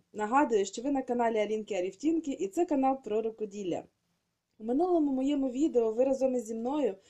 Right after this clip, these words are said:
могли помилуватися готовою вже роботою,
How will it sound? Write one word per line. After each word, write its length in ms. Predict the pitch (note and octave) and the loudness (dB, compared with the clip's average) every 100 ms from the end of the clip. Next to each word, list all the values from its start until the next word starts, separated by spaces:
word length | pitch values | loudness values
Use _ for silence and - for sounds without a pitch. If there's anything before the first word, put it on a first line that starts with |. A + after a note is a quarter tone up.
| _ - | _ -10
могли 240 | G#3+ C4 | -2 0
помилуватися 880 | D#4+ B3 B3+ B3+ C4 E4 D#4 B3+ G#3 | 0 0 2 2 4 2 2 -4 -6
готовою 680 | G#3+ G#3+ C4+ C#4 A3+ A3 G#3 | -6 -2 0 2 2 0 0
вже 460 | G3+ A#3 A3 F#3+ - _ - | -2 0 0 0 -8 _ -12
роботою, 840 | G3 A3 G#3+ D4 D#4 D4 C#4+ | -4 -2 0 0 0 -4 -4